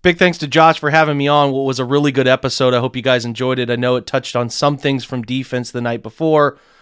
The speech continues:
but as you're kind of checking in at the quarter mark, I think it's okay to rehash where they're at and where they could potentially be going. So again, check out the W F N Y podcast, which Josh does a great job of with, with, uh, many hosts, uh, on that network that do great, Craig Lindell and many more. So check that out continuously.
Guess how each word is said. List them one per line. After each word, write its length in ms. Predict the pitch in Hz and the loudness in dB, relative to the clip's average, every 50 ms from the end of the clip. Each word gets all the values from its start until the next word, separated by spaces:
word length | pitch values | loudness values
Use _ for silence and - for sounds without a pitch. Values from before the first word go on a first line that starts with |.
| _ _ _ - | _ _ _ 2
but 220 | - 175 175 170 143 | 4 6 6 4 4
as 180 | 156 160 147 | 0 -4 -4
you're 80 | 151 - | -6 -6
kind 220 | - 185 185 185 | -2 0 0 0
of 100 | 190 170 | 0 -2
checking 460 | - - - 190 175 175 175 160 156 160 | -2 -2 0 0 0 0 0 -2 0 0
in 100 | 156 156 | 0 0
at 100 | 147 - | -2 -6
the 80 | - | -8
quarter 340 | - - - 160 156 147 143 | -8 -2 0 2 2 2 2
mark, 280 | 135 135 131 127 - 127 | 2 2 2 2 0 -4
I 60 | 117 | -4
think 180 | - 135 123 | -4 -6 -6
it's 160 | 135 117 - 131 | -6 -6 -4 -4
okay 320 | 127 123 - 135 131 127 | -4 -4 -2 -2 -2 -2
to 80 | 123 120 | -2 -4
rehash 560 | 117 127 131 123 127 123 120 123 - - _ _ - _ _ _ _ | -4 -4 -4 -2 0 0 0 0 -2 -6 _ _ -20 _ _ _ _
where 240 | - 127 135 135 135 | -4 0 0 0 2
they're 180 | 123 127 123 131 | 2 2 2 2
at 280 | 131 131 127 113 - | 4 2 2 0 -2
and 100 | 120 120 | -6 -6
where 140 | 117 123 120 | -4 -4 -4
they 100 | 117 113 | -4 -6
could 160 | - 110 92 | -8 -10 -16
potentially 420 | - - - 117 107 - 117 110 107 | -16 -12 -12 -12 -10 -10 -10 -10 -10
be 120 | 107 104 | -10 -10
going. 300 | 98 110 107 107 101 92 | -8 -8 -6 -8 -8 -10
So 280 | - - 104 101 104 - | -8 -8 -6 -6 -6 -8
again, 400 | - 117 120 131 131 127 127 117 | -10 -6 -4 -2 -2 -2 -2 -4
check 260 | - - 147 - - | -4 -6 -6 -2 -2
out 140 | 147 143 - | -2 -2 -2
the 60 | 117 | -4
W 380 | 107 127 135 131 131 127 131 | -2 -2 -2 -2 -2 0 0
F 140 | 127 120 - | 0 0 -2
N 120 | 123 123 120 | -4 -4 -2
Y 160 | 117 117 113 | -2 -2 -2
podcast, 680 | - - 120 120 120 117 - - 117 113 110 - - _ _ - - _ _ | -4 -4 -4 -4 -4 -4 -4 -4 -2 -2 -2 -4 -6 _ _ -20 -20 _ _
which 260 | - 131 139 - - - | -4 -4 -4 -4 -4 -2
Josh 320 | - 135 131 131 123 - | 2 2 4 2 2 0
does 200 | - 127 113 117 | -4 -4 -4 -4
a 40 | 110 | -6
great 300 | - 117 120 123 123 - | -8 -6 -6 -6 -6 -4
job 260 | 123 117 113 113 110 | -2 -2 0 0 0
of 140 | 117 117 110 | -2 -2 -2
with, 220 | 113 110 - _ _ _ _ _ _ _ _ _ _ | -4 -8 -8 _ _ _ _ _ _ _ _ _ _
with, 220 | - 120 113 - | -8 -8 -6 -2
uh, 140 | 127 123 123 | 0 0 0
many 280 | 123 139 156 160 156 135 | 2 2 2 2 2 2
hosts, 520 | 131 120 110 104 - - - - - - - | 2 0 0 -2 -6 -10 -12 -12 -12 -10 -8
uh, 320 | 92 101 104 110 101 73 | -6 -4 -2 -2 -2 -2
on 120 | 95 110 | -4 -4
that 140 | 117 113 104 | -4 -6 -6
network 320 | 107 113 110 110 110 107 - | -4 -4 -4 -4 -6 -8 -10
that 100 | - 101 | -14 -12
do 120 | 110 107 | -12 -12
great, 280 | 101 - 107 104 98 - | -10 -8 -8 -10 -8 -8
Craig 200 | - 117 113 104 | -8 -8 -8 -8
Lindell 280 | 113 113 113 113 104 107 | -8 -8 -8 -6 -8 -8
and 120 | 110 110 | -8 -8
many 140 | 110 110 107 | -8 -8 -8
more. 240 | 104 98 95 90 - | -8 -8 -10 -10 -12
So 280 | - - 143 131 123 120 | -10 -6 -4 -4 -4 -4
check 260 | - - 156 143 - | -6 -6 -6 -4 -2
that 140 | 151 139 143 | 0 0 2
out 180 | 139 139 135 | 2 0 -2
continuously. 720 | - 139 135 - 175 175 175 170 170 - 185 180 160 165 | -4 -10 -8 -6 -4 -2 -2 -4 -2 0 0 0 0 -2